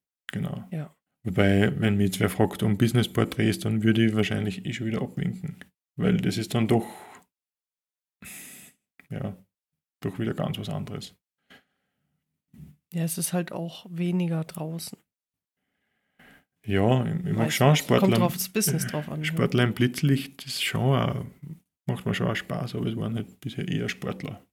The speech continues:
Speaker 1: Warum
Speaker 2: Mhm,
Speaker 1: auch immer,
Speaker 2: ja.
Speaker 1: eigentlich.
Speaker 2: Aber eigentlich ist dann deine Nische eben im sportlichen Bereich, äh, eher Bergsport, am liebsten Mountainbiker.
Speaker 1: Ja.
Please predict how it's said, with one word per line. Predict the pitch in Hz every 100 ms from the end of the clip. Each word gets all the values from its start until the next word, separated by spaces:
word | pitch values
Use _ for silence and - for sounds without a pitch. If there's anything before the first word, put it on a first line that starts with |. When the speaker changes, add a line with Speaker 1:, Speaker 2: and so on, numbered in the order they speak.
| _ _ _ _ _ _ _ 165
Speaker 1:
Warum | - 123 180 190 185
Speaker 2:
Mhm, |
Speaker 1:
auch | 190
immer, | - -
Speaker 2:
ja. | 170 170 - - 123
Speaker 1:
eigentlich. | 113 - - - _ _ _ _ _ _ _ _ - - -
Speaker 2:
Aber | 170 170
eigentlich | 190 190
ist | 190 -
dann | 185
deine | 180 175 175
Nische | 185 190 156
eben | 175 165
im | 165
sportlichen | - 202 220 220 -
Bereich, | 196 190 190 190 190 - -
äh, | 175 175 175 175 175 - -
eher | 185 180 165
Bergsport, | 175 196 196 - 190 185 185 - - _ _ _ _ _ -
am | 175
liebsten | 160 190 202 - - 190 180 175 _ _ -
Mountainbiker. | 151 147 147 135 139 - 147 -
Speaker 1:
Ja. | 104